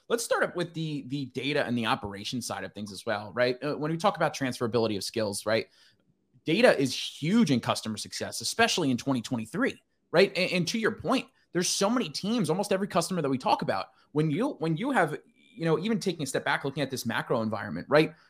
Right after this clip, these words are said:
Where, where typically cu-, uh, customer budgets are starting to go down, but we still need to make sure that we have that same level of customer success. Um,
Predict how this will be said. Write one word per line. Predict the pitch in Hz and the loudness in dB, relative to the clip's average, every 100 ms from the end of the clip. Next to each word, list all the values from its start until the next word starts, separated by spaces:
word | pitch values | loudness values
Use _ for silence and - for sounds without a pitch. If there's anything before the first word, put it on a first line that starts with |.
| _ | _
Where, | 143 143 | 6 6
where | 131 147 - | 6 2 0
typically | - 196 180 160 147 139 - _ | 2 2 2 2 4 2 -4 _
cu-, | - | 0
uh, | 127 135 123 | 6 8 6
customer | 120 185 196 147 | 4 0 2 4
budgets | 139 147 160 | 4 4 0
are | 147 | 0
starting | - 139 | 2 2
to | 135 | 4
go | 123 | 2
down, | 117 175 196 | 4 4 4
but | 147 | 2
we | 127 | 0
still | 123 - | -4 -2
need | 151 143 | 0 0
to | |
make | 131 131 | 0 -2
sure | - | -2
that | 123 | -2
we | 110 | -2
have | 117 117 | -2 -2
that | 113 110 | -2 -4
same | 123 110 | -4 -4
level | 107 110 107 | -2 -2 -2
of | 101 | -2
customer | 131 - 107 | -2 -4 -6
success. | 101 - - 220 - - - - - | -8 -2 2 2 2 -10 -20 -20 8
Um, | 156 151 | 8 8